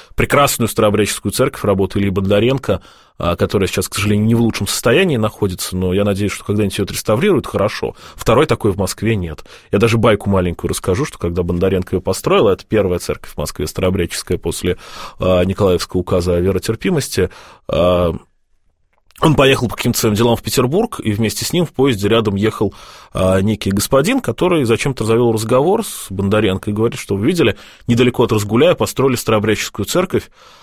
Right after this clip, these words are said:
а строил её явно, а, западный архитектор, потому что русские так строить не умеют.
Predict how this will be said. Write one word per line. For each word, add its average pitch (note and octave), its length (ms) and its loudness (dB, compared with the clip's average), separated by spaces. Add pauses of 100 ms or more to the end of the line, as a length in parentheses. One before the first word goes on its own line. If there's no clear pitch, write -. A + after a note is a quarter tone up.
(100)
а G2 220 4
строил D#3 420 4
её C3+ 140 4
явно, D3 560 2 (320)
а, G2+ 260 2
западный A2+ 440 2
архитектор, C3+ 500 0
потому A2+ 260 0
что - 160 0
русские B2 300 -2
так G#2+ 140 -2
строить A#2 340 0
не A2+ 80 2
умеют. F#2+ 500 -2